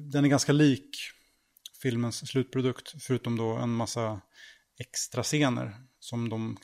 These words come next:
antagligen då klippte bort. Däremot, det finns en replik i boken, eh,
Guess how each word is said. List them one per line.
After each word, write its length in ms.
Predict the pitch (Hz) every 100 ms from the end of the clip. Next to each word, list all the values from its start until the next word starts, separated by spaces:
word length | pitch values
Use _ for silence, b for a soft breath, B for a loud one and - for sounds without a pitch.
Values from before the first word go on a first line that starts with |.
| -
antagligen 400 | 120 104 120 123
då 80 | 117
klippte 300 | - 135 127
bort. 240 | 139 - - - _ _ _ -
Däremot, 240 | 165 165
det 60 | 131
finns 260 | - 190 190
en 280 | 160 165
replik 540 | 143 143 175 175 143 -
i 60 |
boken, 600 | 120 120 - 131 156 180 -
eh, 420 | 135 123 120 117